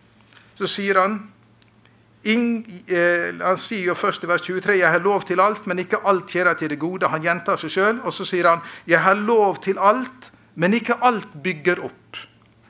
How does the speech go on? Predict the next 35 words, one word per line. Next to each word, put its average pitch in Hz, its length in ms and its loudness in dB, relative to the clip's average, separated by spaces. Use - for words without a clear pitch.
Skal 220 220 -4
vi 226 100 -2
teste - 400 -4
oss 160 160 -2
selv 175 220 2
på, 127 100 -6
bygger 180 400 -4
det 247 80 -6
opp - 380 -10
det 208 80 2
jeg 190 100 2
holder 165 220 0
på 139 160 -2
med? 120 160 -8
"Jeg 139 80 -2
har 165 80 0
lov 226 260 6
til 214 140 4
alt, 208 480 -2
men 165 100 -2
ikke 190 220 -2
alt 233 260 0
bygger 151 320 -4
opp." - 300 -18
Og 170 100 2
i 175 60 2
vers 196 240 2
tjuefire 220 600 0
videre, 202 460 2
"Ingen 214 480 2
må 180 80 -2
søke 208 560 0
sitt 175 380 -4
eget 185 420 0
beste, 202 400 0